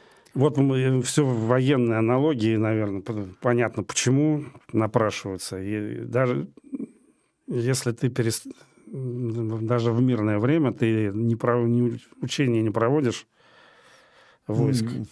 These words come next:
Speaker 1: то они
Speaker 2: мобилизация
Speaker 1: потом не
Speaker 2: пропадает.
Speaker 1: смогут ничего, ника-, они всё, они разлагаются и умирают, как
Speaker 2: Мгм.
Speaker 1: армия.
Speaker 2: Мгм.
Speaker 1: Также и, э, м, депутаты, политики, кандидаты. Надо идти и бо-, и бороться. Надо идти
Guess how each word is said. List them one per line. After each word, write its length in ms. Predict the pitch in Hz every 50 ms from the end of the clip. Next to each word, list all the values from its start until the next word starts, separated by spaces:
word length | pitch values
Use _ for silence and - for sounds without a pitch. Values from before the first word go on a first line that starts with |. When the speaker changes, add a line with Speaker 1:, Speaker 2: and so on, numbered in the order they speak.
| _
Speaker 1:
то 340 | 135 127 127 131 135 139 135
они 200 | 131 135 143 151
Speaker 2:
мобилизация 20 | 151
Speaker 1:
потом 400 | 143 143 131 127 151 147 139 135
не 80 | 135
Speaker 2:
пропадает. 20 | 127
Speaker 1:
смогут 340 | 113 107 139 135 127 123
ничего, 400 | 123 120 123 120 - 131 120 113
ника-, 340 | 107 107 110 110 127 120 110
они 140 | 120 131 135
всё, 540 | 120 131 - 143 131 110 101 101 101 101 104 104
они 160 | 104 123 123
разлагаются 720 | 117 113 107 117 120 120 117 135 143 131 113 - - - 98
и 60 | 98
умирают, 600 | 101 104 107 107 110 107 98 95 87 82 - _ _ _ _ - 151
как 220 | 143 127 113 113 117
Speaker 2:
Мгм. 20 |
Speaker 1:
армия. 360 | 120 107 104 95 92 85 92 _ _ -
Speaker 2:
Мгм. 360 | 120 110 98 107 117 117 107 _
Speaker 1:
Также 360 | - 135 139 127 107 127 139
и, 400 | 135 131 131 131 127 123 127 123 113
э, 220 | 113 113 110 107 110 - -
м, 520 | 262 220 - 143 123 113 113 110 110 110 107
депутаты, 680 | 107 110 117 120 117 - - 165 151 151 135 - 127
политики, 800 | 120 - - 120 117 127 143 135 135 135 117 - - - 117 107
кандидаты. 840 | 104 - 110 104 95 107 110 110 123 135 135 131 131 - 120 113 107 _ _ _ _ _ _ - - - - - - - - - - - - - - - _ _
Надо 360 | - 113 139 156 139 131 139 135
идти 360 | 127 131 - 175 180 180 160
и 20 |
бо-, 140 | 120 107 -
и 120 | - 156
бороться. 580 | 135 120 127 123 117 110 104 98 - - 120 - - - _ _ _ _ _ _ _ _ _ _ _ _ _ _ _ _ _
Надо 340 | - 127 139 127 120 127 123
идти 260 | 123 - - -